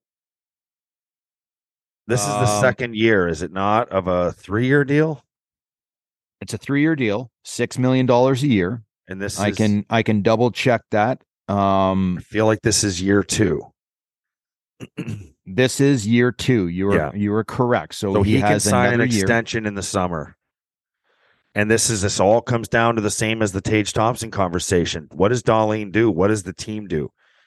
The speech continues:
Speaker 1: You know, does Dahlin take a deal? I mean, he's gonna get paid. He's gonna get a good, he's at nine and a half already. Right now, today, he is at nine and a half, and that number is continuing to grow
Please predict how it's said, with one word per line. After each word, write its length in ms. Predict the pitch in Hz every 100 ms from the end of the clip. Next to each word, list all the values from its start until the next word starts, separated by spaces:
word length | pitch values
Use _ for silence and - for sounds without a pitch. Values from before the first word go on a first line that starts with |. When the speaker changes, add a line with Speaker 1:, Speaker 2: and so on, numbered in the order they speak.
| _ _ _ _
Speaker 1:
You 120 | - 104
know, 160 | 101
does 180 | 107 95
Dahlin 500 | 110 110 113 110 107
take 300 | - 110 104
a 60 | 95
deal? 460 | 104 107 110 127 101
I 60 |
mean, 180 | 104 104
he's 120 | 107
gonna 180 | 131 131
get 180 | 113 -
paid. 320 | 120 117 104
He's 100 | 92
gonna 140 | 139
get 100 | 117
a 60 | 101
good, 340 | - 117 113 _
he's 200 | - 139
at 100 | 170
nine 240 | 135 127 127
and 100 | 113
a 40 |
half 280 | 101 104 101
already. 400 | 90 87 85 71
Right 260 | 92 120 156
now, 260 | 120 110 120
today, 600 | - 90 107 87 76 78 _ _ _
he 280 | 104 117
is 160 | 117 104
at 180 | 104 92
nine 220 | 98 98
and 100 | 95
a 40 | 87
half, 240 | 85 85 -
and 120 | 101
that 160 | 98 98
number 260 | 98 101
is 100 | 98
continuing 600 | - 98 101 95 92 90
to 60 | 85
grow 380 | 90 87 73